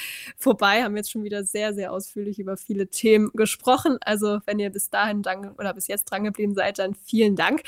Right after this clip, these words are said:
Aber Kevin, bevor wir uns verabschieden, bleibt uns natürlich wie immer noch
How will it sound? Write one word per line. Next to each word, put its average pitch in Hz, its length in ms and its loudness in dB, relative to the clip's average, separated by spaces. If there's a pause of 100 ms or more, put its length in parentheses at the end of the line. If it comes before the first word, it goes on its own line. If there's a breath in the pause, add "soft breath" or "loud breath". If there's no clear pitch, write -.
(340 loud breath)
Aber 233 220 6
Kevin, 240 360 2
bevor 226 300 2
wir 226 80 -2
uns 226 120 -2
verabschieden, 226 640 -2
bleibt 214 260 0
uns 226 140 0
natürlich 226 640 -2
wie 208 160 -6
immer 233 240 2
noch 220 280 0